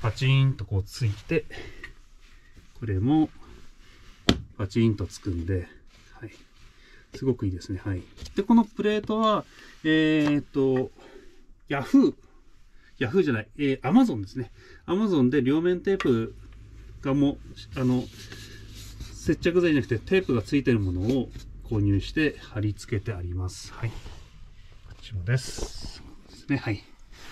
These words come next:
これものすごく便利ですね。はい。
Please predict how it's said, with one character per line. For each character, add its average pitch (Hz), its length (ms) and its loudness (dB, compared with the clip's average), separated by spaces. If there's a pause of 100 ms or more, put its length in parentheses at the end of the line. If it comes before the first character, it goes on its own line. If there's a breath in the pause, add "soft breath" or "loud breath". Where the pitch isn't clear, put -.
(420 loud breath)
こ 143 80 0
れ 139 80 0
も 131 220 2
の 214 100 2
す 262 140 -6
ご 233 80 -4
く 135 80 -6
便 123 200 -2
利 104 80 -4
で 90 80 -6
す - 120 -16
ね。 101 360 -8 (280 loud breath)
は 95 260 -8
い。 82 180 -14